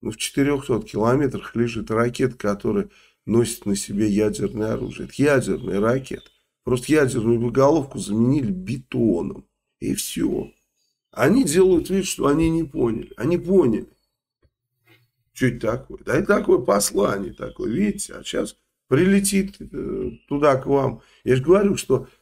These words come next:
Польша — это принципиальная цель для Путина. Он ненавидит поляков. Он ненавидит Польшу. Поэтому Польша для него принципиальная цель. И если он будет наносить ядерные удары там, по Украине,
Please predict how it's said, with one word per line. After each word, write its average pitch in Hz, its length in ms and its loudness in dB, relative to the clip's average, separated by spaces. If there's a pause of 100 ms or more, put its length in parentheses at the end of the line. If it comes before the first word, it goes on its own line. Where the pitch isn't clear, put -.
(520)
Польша — 180 640 2 (340)
это 120 240 -2
принципиальная 135 1000 2
цель 110 320 -4
для 98 220 -4
Путина. - 440 -8
Он 113 120 4
ненавидит 139 720 2
поляков. - 640 -4
Он 113 160 2
ненавидит 156 720 2
Польшу. - 440 -8
Поэтому 135 440 0 (220)
Польша 185 400 4
для 123 200 4
него 131 180 4
принципиальная 123 840 2
цель. - 300 -8 (240)
И 123 80 4
если 143 200 4
он 160 100 6
будет 151 240 0
наносить 135 540 0
ядерные 117 520 2
удары 123 360 2
там, - 300 -14
по 110 100 -8
Украине, 131 640 2